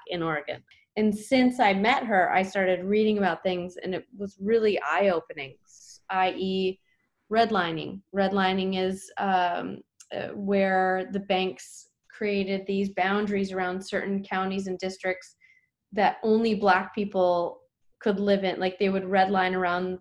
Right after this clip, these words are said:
the Black neighborhood. It was a one-drop theory. So if there's one drop of Black blood in that area, the entire area is redlined. So then on top of that,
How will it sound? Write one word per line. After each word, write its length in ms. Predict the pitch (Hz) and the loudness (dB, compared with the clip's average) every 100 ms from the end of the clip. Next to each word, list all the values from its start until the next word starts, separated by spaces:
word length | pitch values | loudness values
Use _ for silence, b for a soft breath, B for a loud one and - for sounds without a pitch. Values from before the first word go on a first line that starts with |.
| - | -6
the 80 | 190 | -2
Black 340 | 190 180 190 | 0 0 -2
neighborhood. 400 | 185 170 175 - - | -6 -6 -8 -8 -2
It 100 | 214 | 2
was 140 | 214 | 4
a 60 | 208 | 4
one-drop 760 | 196 196 208 196 180 - - | 4 4 4 6 4 2 -6
theory. 300 | - 190 180 | 0 2 2
So 140 | 180 185 | 0 -2
if 60 | |
there's 200 | 185 196 | 0 0
one 400 | 196 196 208 220 | 0 0 2 2
drop 240 | 208 185 196 | 2 2 2
of 180 | 196 | -2
Black 260 | 190 185 185 | 0 0 0
blood 220 | 196 190 | -2 0
in 100 | 208 | 0
that 160 | 202 202 | -2 -2
area, 500 | 208 220 233 254 262 b b b _ _ | 0 0 2 0 -2 b b b _ _
the 160 | 190 214 | 2 4
entire 540 | 202 196 202 202 202 185 | 4 2 2 4 6 6
area 380 | 196 196 190 | 6 4 4
is 160 | 190 196 | 0 0
redlined. 640 | 190 185 180 165 151 - 196 _ b b b | 0 0 -2 -4 -6 -10 -18 _ b b b
So 180 | - 220 | -8 0
then 160 | 214 | 2
on 140 | 208 202 | 2 0
top 400 | 202 254 285 294 | 0 0 2 0
of 120 | 208 | 0
that, 280 | 190 160 - | 2 2 -2